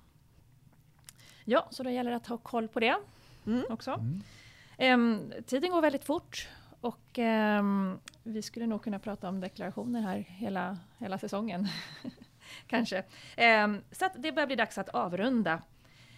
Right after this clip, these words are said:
Speaker 1: Ehm, men jag tänkte att vi avslutar här med lite tips.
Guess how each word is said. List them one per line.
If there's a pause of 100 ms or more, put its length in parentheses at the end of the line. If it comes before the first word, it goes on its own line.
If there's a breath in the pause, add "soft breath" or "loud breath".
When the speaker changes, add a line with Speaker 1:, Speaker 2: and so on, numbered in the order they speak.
Speaker 1:
Ehm,
men
jag
tänkte
att
vi (140)
avslutar
här
med
lite
tips.